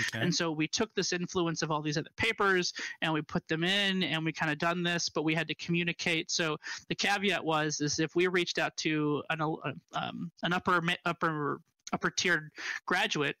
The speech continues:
Speaker 2: that hasn't graduated yet, they had to communicate to Rupert that we grabbed their paper as influence to figure out how this section was done, you know, how the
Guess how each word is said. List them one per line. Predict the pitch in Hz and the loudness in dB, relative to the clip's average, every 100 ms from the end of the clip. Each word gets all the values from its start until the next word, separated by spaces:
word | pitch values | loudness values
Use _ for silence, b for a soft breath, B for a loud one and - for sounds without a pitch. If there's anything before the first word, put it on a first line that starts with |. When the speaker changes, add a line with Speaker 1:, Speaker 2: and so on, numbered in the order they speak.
| _ | _
Speaker 2:
that | 147 160 | -2 0
hasn't | 180 156 | 0 0
graduated | 156 156 156 143 | 0 2 0 0
yet, | 143 143 - _ _ _ _ _ _ - | 0 -2 -4 _ _ _ _ _ _ -2
they | 190 185 | 2 2
had | 185 | 2
to | 170 | 0
communicate | - 175 165 - 160 - | 0 0 0 0 -2 -2
to | 143 | -2
Rupert | 180 220 156 147 - - B B B B | -2 0 -2 -2 -4 -6 B B B B
that | 156 156 147 147 - - - _ | -2 2 2 0 -2 -4 -6 _
we | 170 175 165 160 156 160 | 0 2 4 2 0 -2
grabbed | - 156 151 151 | 0 0 0 -2
their | 147 | -4
paper | 143 196 185 175 156 156 - _ - | -2 -2 0 2 2 2 -2 _ -2
as | 156 151 156 - B B B | 0 2 0 0 B B B
influence | - 190 185 175 160 156 | 0 0 2 2 2 0
to | 165 | 0
figure | 170 160 | 0 2
out | 160 | 0
how | - 165 | 2 2
this | 170 - | 2 0
section | - - - | -2 -2 -4
was | 143 - | -2 -2
done, | - 180 | -4 -4
you | 175 | -2
know, | 156 160 | -2 -2
how | 165 165 | -2 0
the | 165 | -2